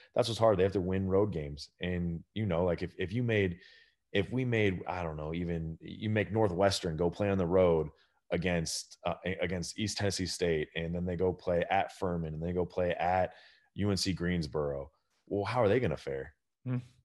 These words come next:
Speaker 1: You know, and that's the hard part, that you get judged on such a higher scale at, um, at these other places. And, and, and I think, you know, if Furman gets to play Michigan State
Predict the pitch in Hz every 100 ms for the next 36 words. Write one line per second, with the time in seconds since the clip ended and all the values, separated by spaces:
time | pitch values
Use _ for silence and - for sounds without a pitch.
0 | _ _ _ 110 104 101 113 - 107 113
1 | 113 101 90 110 90 90 78 85 - 90
2 | 104 123 82 73 98 101 87 87 82 98
3 | 90 78 - - 98 101 90 - - 90
4 | 98 85 78 - - _ _ _ 82 85
5 | 80 - 80 80 78 71 - - 87 85
6 | 85 82 78 98 98 92 82 80 82 -
7 | 85 80 90 95 104 95 - - - _
8 | - 101 85 90 87 - 120 120 104 98
9 | 92 90 - 95 90 92 85 98 98 95
10 | 90 - 92 98 101